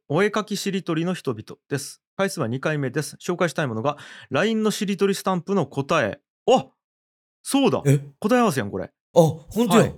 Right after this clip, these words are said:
Speaker 1: 紹介文いきます。「こんにちは。Twitterコミュニティでお絵かきしりとりをしている人々です。しりとりのラインスタンプを作成し、四月スポンサー会にてしりとりの絵が何なのか当ててもらうクイズを出させていただきました。その後、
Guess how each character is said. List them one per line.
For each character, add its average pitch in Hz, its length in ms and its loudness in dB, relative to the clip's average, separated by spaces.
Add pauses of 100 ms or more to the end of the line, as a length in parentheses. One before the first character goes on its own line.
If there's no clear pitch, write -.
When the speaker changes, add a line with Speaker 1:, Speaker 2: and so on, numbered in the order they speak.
Speaker 1:
紹 175 200 -4
介 160 160 0
文 117 100 -4
い 101 60 -8
き - 100 -16
ま 95 260 -4
す。 - 160 -10 (540)
「こ 214 100 2
ん 233 40 0
に 233 80 0
ち 233 100 0
は。 208 140 2 (140)
Twitter 190 500 -2
コ - 140 -4
ミ 175 80 0
ュ - 20 0
ニ 165 100 -2
テ 147 100 -6
ィ 143 60 0
で 165 200 0
お 123 120 0
絵 170 60 -2
か 180 100 -4
き 160 120 -8
し 156 120 -10
り 156 80 -6
と 147 120 -4
り 156 80 -2
を 175 80 -2
し - 80 -10
て 143 100 -4
い 131 60 -2
る 131 100 0
人 127 260 -2
々 110 240 -6
で 151 120 0
す。 151 100 -6 (240)
し - 140 -12
り 185 120 -4
と 196 80 0
り 156 120 2
の 143 220 -2 (120)
ラ 135 140 -2
イ 139 60 -4
ン 135 40 -6
ス 139 60 -14
タ 143 100 -6
ン 123 60 -6
プ 113 160 -10
を 104 40 -8
作 107 240 -12
成 107 140 -6
し、 127 260 -8
四 - 160 -10
月 175 220 -4
ス 170 120 -10
ポ 170 120 -4
ン 151 60 -2
サ 139 180 -4
ー 127 60 -8
会 131 240 -4
に 117 100 -8
て 147 220 -4
し - 100 -8
り 165 140 -6
と 185 80 -2
り 160 80 0
の 131 100 -2
絵 135 60 -2
が 120 100 -2
何 143 220 -4
な 139 80 -4
の 120 100 -6
か 107 80 -4
当 98 80 -2
て 156 120 -6
て 160 80 -6
も 156 100 -2
ら 147 80 0
う 139 60 -4
ク 143 120 -4
イ 135 60 -4
ズ 131 100 -12
を 165 80 -6
出 143 140 -4
さ 135 160 -8
せ 127 140 -6
て 185 100 -8
い 190 80 -8
た 165 80 -2
だ 123 80 -6
き 113 100 -12
ま 104 80 -8
し - 60 -12
た。 - 120 -12 (200)
そ - 120 -6
の 196 100 0
後、 202 120 2